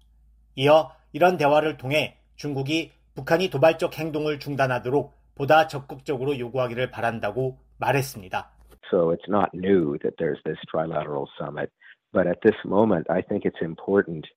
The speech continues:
Speaker 2: in particular it's important for Korea and Japan.
Speaker 1: 윤석열 한국 대통령과 기시다 후미오 일본 총리, 리창 중국 총리는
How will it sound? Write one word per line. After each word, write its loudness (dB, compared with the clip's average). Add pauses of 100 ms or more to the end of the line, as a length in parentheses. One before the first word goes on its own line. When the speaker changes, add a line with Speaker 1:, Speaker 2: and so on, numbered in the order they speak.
(320)
Speaker 2:
in -6
particular 2
it's 0
important -4
for -2
Korea 0
and -10
Japan. -16 (460)
Speaker 1:
윤석열 4
한국 -4
대통령과 -2 (220)
기시다 4
후미오 0
일본 -2
총리, -8 (300)
리창 2
중국 -6
총리는 -6